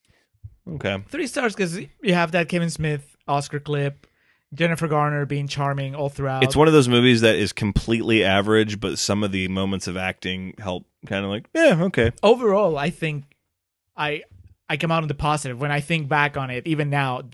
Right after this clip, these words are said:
Speaker 2: you know, that I've rewatched it,
Speaker 1: Mm-hmm.
Speaker 2: I'll think back on it and I'll be like, "Oh yeah, that is, that's not a bad movie. That's not a great movie, but it's,"
Speaker 1: It's just clunky.
Speaker 2: Yeah. Uh, I don't know that I would necessarily recommend it to someone that's,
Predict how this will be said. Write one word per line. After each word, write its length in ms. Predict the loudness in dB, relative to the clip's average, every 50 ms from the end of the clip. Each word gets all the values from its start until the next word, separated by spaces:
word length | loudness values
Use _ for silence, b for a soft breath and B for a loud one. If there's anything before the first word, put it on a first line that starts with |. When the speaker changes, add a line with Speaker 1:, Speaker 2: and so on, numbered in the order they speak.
| -20 _ -12
Speaker 2:
you 140 | -10 -10
know, 80 | -10 -10 -8
that 120 | -6 -4
I've 180 | -4 -4 -2 -2
rewatched 500 | -2 -2 0 -2 -2 -4 -4 -6 -8 -10
it, 140 | -10 -8 -8
Speaker 1:
Mm-hmm. 160 | -6 -4 -2
Speaker 2:
I'll 100 | -4 -2
think 180 | -2 -4 -2 -2
back 200 | -2 -2 -2 -4
on 100 | -6 -6
it 60 | -6
and 80 | -6 -6
I'll 80 | -8
be 120 | -8 -6 -6
like, 160 | -6 -6 -4
"Oh 100 | -4 -4
yeah, 200 | -2 -4 -4 -2
that 200 | -2 -2 0 0
is, 200 | -2 -2 -4 -12 B B B B B B B B _
that's 200 | -4 -4 -2 -2
not 220 | -2 -2 0 0
a 40 | 0
bad 220 | 0 0 0 0 -2
movie. 180 | -4 -4 -4
That's 200 | -4 -4 -4 -2 -2
not 140 | -2 0
a 60 | -2 -2
great 320 | -2 0 0 0 0 0
movie, 400 | -2 -4 -4 -4 -6 -8 -10 -16 _ _ -8
but 140 | -6 -6 -6
it's," 120 | -6 -8 -10
Speaker 1:
It's 100 | -4 -2
just 180 | -2 -2 -2 -4
clunky. 480 | -4 -2 -2 -2 -2 0 -2 -2 -2 -2 -8 -18 -20 -6
Speaker 2:
Yeah. 280 | 0 2 2 2 2 0 -4 -8 _ _ _ _ _ _ _ _
Uh, 300 | -2 -2 0 0 -2 -2 -6 _ 0
I 80 | 2 2
don't 120 | 2 2
know 120 | 0 -2
that 120 | 0 0 -2
I 40 | -2
would 180 | -2 -4 -8 -16 _ _ _ _ _ _ _
necessarily 460 | -6 -4 -4 -2 -2 0 0 2 2
recommend 560 | 2 2 0 0 0 0 0 0 0 0 -2 -4
it 120 | -4 -4
to 80 | -6 -6
someone 500 | -2 -2 -2 0 0 -2 -2 -2 -4 -2
that's, 500 | -2 -2 -2 -4 -6 -10 -10 -10 -12